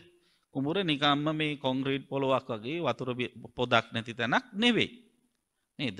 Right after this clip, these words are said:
මඩ සහිත, අ, පස් සහිත, පොහොර සහිත තැනක් කුඹුර කියලා කියන්නේ. ඊළඟට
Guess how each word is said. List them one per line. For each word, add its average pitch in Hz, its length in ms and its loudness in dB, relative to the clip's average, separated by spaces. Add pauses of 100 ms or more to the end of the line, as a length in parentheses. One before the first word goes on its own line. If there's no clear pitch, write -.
(120)
මඩ 123 340 6 (100)
සහිත, 113 520 0 (640)
අ, 117 60 -8 (120)
පස් 135 300 2 (100)
සහිත, 104 440 -4 (120)
පොහොර 170 460 2
සහිත 165 460 -2
තැනක් 147 380 2 (360)
කුඹුර 151 320 -2
කියලා 107 340 -6
කියන්නේ. - 520 -10 (1160)
ඊළඟට 247 400 10